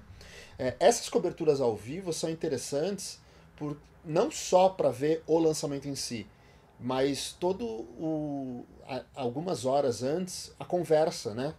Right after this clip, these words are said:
O, o contexto. Mais ou menos isso que eu tô falando aqui pra vocês, mas com muito mais detalhes,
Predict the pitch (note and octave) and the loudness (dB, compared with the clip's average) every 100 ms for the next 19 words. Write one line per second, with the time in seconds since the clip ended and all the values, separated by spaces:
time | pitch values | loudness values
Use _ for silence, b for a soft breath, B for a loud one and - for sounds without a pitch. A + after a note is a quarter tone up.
0 | - A#2 A#2 A2 A#2 A#2 A2 - C#3 B2+ | -8 -6 -6 -8 -8 -10 -8 -6 -4 0
1 | D3+ D#3 - - B B B G3 B3 A#3+ | 2 2 -4 -16 B B B 2 4 4
2 | G3+ F3 F3 E3 - C3+ C3 - C3+ A#2+ | 2 0 -4 -4 -2 -2 -2 -6 -4 -4
3 | E3+ D#3+ D#3 - D#3+ E3+ F3 D#3+ C#3 A#2 | -2 -4 -4 -4 -6 -6 -2 -2 -2 0
4 | C#3+ E3 D3+ - | 2 2 -2 -6